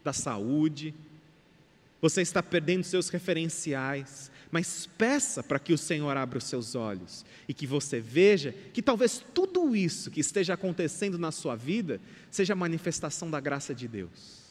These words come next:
Há uma segunda coisa que Deus faz quando uma tempestade nos atinge. Ele faz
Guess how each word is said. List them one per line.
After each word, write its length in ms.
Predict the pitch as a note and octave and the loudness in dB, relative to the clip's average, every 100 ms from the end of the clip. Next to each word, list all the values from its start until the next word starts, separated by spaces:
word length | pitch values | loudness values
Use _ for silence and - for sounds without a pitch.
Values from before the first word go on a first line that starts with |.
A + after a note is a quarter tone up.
| - _ _ _ _ _ _ _ - | -20 _ _ _ _ _ _ _ -10
Há 80 | - | -2
uma 140 | F3 G#3 | 0 0
segunda 480 | - D#3 A#3 C4+ | 0 0 2 2
coisa 320 | - F#3 D#3+ D#3 | 2 2 0 -2
que 120 | D#3 | -2
Deus 320 | D3+ C#3 - | 0 -2 -6
faz 640 | - A2 - - - - - - - | -8 -10 -10 -18 -18 -20 -20 -20 -4
quando 200 | D#3 D3 | 0 2
uma 180 | D#3+ | 2
tempestade 760 | D#3 - D3 D#3 D3 - C#3+ C3+ | 0 -2 0 0 0 -2 -2 -2
nos 180 | C3+ B2+ | -4 -4
atinge. 640 | A#2+ - A#2 F#2+ F2 F#2 - - - - - - - | -6 -6 -8 -8 -10 -14 -18 -20 -20 -20 -20 -14 4
Ele 220 | F3 F3+ | 6 6
faz 1120 | E3+ - - - E3+ A#2 - - - - - | 2 -6 -8 0 0 0 -6 -12 -12 -14 -18